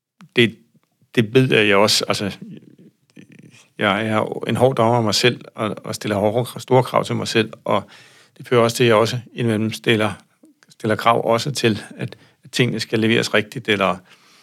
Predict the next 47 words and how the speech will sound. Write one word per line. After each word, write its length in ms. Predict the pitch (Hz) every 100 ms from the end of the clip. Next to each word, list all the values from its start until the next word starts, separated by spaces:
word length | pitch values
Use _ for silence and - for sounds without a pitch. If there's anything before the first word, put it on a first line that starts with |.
| _ _ _
det, 140 | - 120
jeg 120 | 117
mener, 260 | 117 117 117
vi 100 | 104
har 60 |
besluttet, 420 | 98 101 113 107
det 60 | 110
er 20 |
også 100 | 107
det, 120 | 113
der 60 | 110
skal 140 | 104
føres 200 | 107 101
ud, 240 | 104 107 104
og 100 | 104
der 60 |
kan 160 | 101 120
jo 40 | 107
nogle 120 | 110
gange 160 | 110
være 120 | 107 107
nogle 160 | 107
skæver, 340 | - 117 107 110
der 60 |
er 40 | 107
sådan 160 | -
noget, 140 | 107 98
som, 160 | -
som, 360 | - 113 104 113
som, 240 | - 107
som 140 | - 110
nærer 240 | 107 113
mig. 140 | 120 123 - - - - - - - - _ _ _ _
Vi 240 | 120 123
er 60 | 113
nok 300 | 117 131 143
ikke 340 | 160 139 139 139 - _ _ _ _ _ -
vanvittigt 440 | 113 131 131 117
gode 380 | 120 110 113 117 - _ _ _ _ _
til 180 | - 113
i 60 | 110
virkeligheden 480 | 110 113 120 110
det 100 | 104
modsatte, 540 | 98 104 107 123 101 98 - _ _
altså 260 | 98 92 98 90 - -
at, 60 | 101 80 - _
at 80 | -